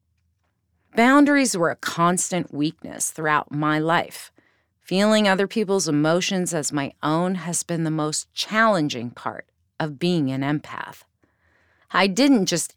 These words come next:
empathize with people, I absorbed their emotions and pain. If someone was hurting, I felt it amplified within my body. The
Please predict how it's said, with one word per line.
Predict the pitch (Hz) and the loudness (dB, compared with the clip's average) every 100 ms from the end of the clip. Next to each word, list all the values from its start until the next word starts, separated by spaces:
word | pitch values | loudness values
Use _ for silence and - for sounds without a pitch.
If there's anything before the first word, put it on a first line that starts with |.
| - | 0
empathize | 208 247 214 - - - - | 2 2 0 -2 -6 -8 -8
with | 139 | -10
people, | - 151 147 151 170 _ _ - | -8 -8 -2 -2 -4 _ _ -10
I | 170 | -2
absorbed | 180 151 - 196 233 226 | 0 0 2 4 4 4
their | 185 165 | 2 2
emotions | 151 147 156 180 - 196 202 - - | 2 2 0 -2 -2 -2 -2 -6 -8
and | 139 139 - | -8 -8 -12
pain. | - 147 139 127 104 _ _ _ _ _ _ _ _ _ - | -6 -2 -2 -4 -10 _ _ _ _ _ _ _ _ _ -4
If | 175 | -2
someone | - 226 202 202 180 | 0 2 4 4 2
was | 160 - | 0 -2
hurting, | - 247 285 - - 147 _ _ - | 0 2 4 2 -6 -14 _ _ -6
I | 160 | -4
felt | - 180 175 | 0 0 0
it | - - | -10 -4
amplified | 196 240 247 269 - 190 175 180 | 2 2 2 -2 0 4 4 2
within | 160 175 165 151 147 131 | -2 -4 0 0 -2 -4
my | 143 196 220 | 0 2 0
body. | - - - - _ _ _ _ _ _ | -2 -12 -14 -20 _ _ _ _ _ _
The | - 156 | -6 -6